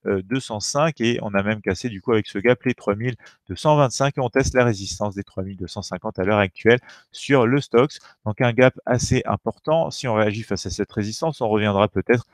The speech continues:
direction les trois mille deux cent vingt-cinq, voire co-, comblement du gap par la suite.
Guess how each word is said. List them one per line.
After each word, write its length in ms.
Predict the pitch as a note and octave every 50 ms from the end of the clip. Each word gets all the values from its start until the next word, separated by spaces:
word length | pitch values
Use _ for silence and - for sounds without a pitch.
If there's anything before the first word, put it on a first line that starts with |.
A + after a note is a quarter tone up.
| _ _ _ _
direction 340 | G2 F#2+ F#2+ F#2 - - D#3+
les 120 | E3 E3 -
trois 160 | - C#3 B2+
mille 100 | B2+ B2
deux 100 | A#2 A2
cent 160 | - A#2 G#2
vingt-cinq, 320 | G2 F#2+ - - B2+ A#2+
voire 180 | G2+ G#2 G2 -
co-, 220 | _ - - - -
comblement 420 | - A#2+ G#2+ F#2 F#2+ F#2 G2+ A2 G2+
du 120 | - E2
gap 200 | - A2 A2+ - _ _ _ -
par 140 | A#2+ A2
la 100 | G#2 F#2
suite. 280 | F#2 - - - _